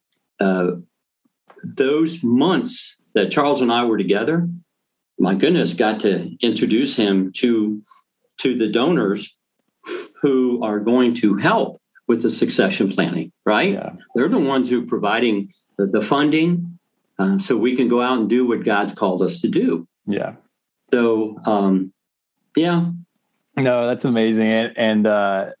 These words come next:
Speaker 2: I love how much you care. I mean, it's just, it's
Speaker 1: Yeah.
Speaker 2: evident in the way you talk about the ministry and Charles and the team and the board. And, uh,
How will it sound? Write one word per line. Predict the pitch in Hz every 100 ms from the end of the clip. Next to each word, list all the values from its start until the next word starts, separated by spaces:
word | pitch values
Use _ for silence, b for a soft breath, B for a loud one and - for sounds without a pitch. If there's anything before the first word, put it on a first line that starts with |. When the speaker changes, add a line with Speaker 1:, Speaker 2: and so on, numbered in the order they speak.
| -
Speaker 2:
I | 127
love | 135 131
how | 123
much | 113 -
you |
care. | 90 101 87 85 -
I | 107
mean, | 104
it's | 104 101
just, | 110 -
it's | 117 113
Speaker 1:
Yeah. | 131
Speaker 2:
evident | 123 117
in | 110
the |
way | 107 104
you | 98
talk | 107 104 101
about | 101 104
the | 101
ministry | 104 104 107 - 104 101
and | 95
Charles | 107 104 104 104 95
and | 101 95
the |
team | 87 107 107 104
and | 101
the |
board. | 92 101 101 104 98
And, | 95 92 98
uh, | 92 95 87